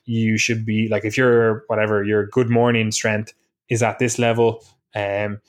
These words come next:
you'll, your squat will be at this level for you as an individual." Like, he knows your numbers, you as a spe-, as a specific individual. So if you're looking at that kind of Westside Barbell template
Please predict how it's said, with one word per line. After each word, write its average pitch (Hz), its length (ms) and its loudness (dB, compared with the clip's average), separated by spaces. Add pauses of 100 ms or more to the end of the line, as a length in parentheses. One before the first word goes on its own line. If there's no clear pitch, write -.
(180)
you'll, 107 880 2
your 113 100 0
squat 117 280 0
will 107 120 -2
be 107 160 -2
at 98 160 -2
this 101 180 -4
level 101 340 -4
for 131 100 2
you 127 200 4
as 120 100 2
an 113 80 2
individual." 104 440 -2
Like, 98 120 -6
he 123 80 0
knows 117 340 2
your 117 180 4
numbers, 101 440 -2
you 113 380 2
as 107 140 0
a 98 60 -6
spe-, 107 280 -6 (140)
as 117 120 0
a 107 60 -2
specific 113 460 -4
individual. 107 560 -2 (240)
So 117 360 2 (1600)
if 151 160 4
you're 143 240 6
looking 151 240 2
at 139 100 0
that 135 140 2
kind 127 140 0
of 117 60 0
Westside 117 460 0
Barbell 110 380 2
template 113 600 -2